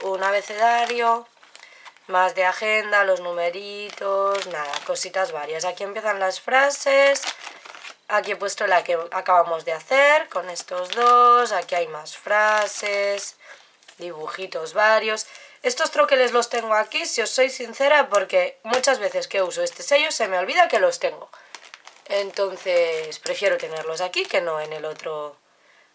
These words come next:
organizador, porque es que se me olvida, o sea, mm,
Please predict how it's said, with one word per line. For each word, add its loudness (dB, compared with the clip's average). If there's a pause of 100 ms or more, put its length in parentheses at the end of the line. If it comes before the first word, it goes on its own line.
(120)
organizador, 2
porque -4
es -6
que -8
se -6
me -10
olvida, 4
o -2
sea, -6
mm, -18